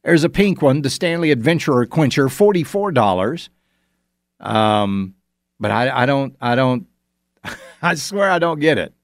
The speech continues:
I, I don't understand this. There was a woman that recently got arrested because she stole sixty-five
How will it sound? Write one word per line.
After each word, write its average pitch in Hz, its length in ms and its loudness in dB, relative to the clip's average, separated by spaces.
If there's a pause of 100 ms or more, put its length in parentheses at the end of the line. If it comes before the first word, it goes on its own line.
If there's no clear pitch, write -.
(420)
I, 123 140 2
I 131 140 4
don't 151 180 4
understand 127 440 2
this. 73 160 -8 (400)
There 190 140 0
was 240 180 0
a 175 60 4
woman 156 580 2 (1080)
that 107 100 2
recently 175 380 0
got 131 220 0
arrested 107 520 -4 (880)
because 127 280 0
she - 200 -4
stole 120 760 0 (920)
sixty-five 190 1500 -2